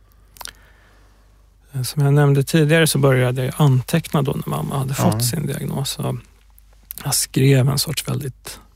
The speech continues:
Speaker 1: rörig dagbok.
Speaker 2: Mm. Men en dagbok, eh, skrivs ju framåt.
Speaker 1: Precis. Så det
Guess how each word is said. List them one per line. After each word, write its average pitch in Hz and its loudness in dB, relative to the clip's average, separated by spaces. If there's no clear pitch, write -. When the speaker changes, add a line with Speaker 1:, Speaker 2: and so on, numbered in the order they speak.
Speaker 1:
rörig 127 2
dagbok. 131 0
Speaker 2:
Mm. 113 -6
Men 127 2
en 123 4
dagbok, 135 0
eh, 123 -2
skrivs 117 -2
ju 120 -2
framåt. 135 -2
Speaker 1:
Precis. 180 0
Så - -4
det 180 4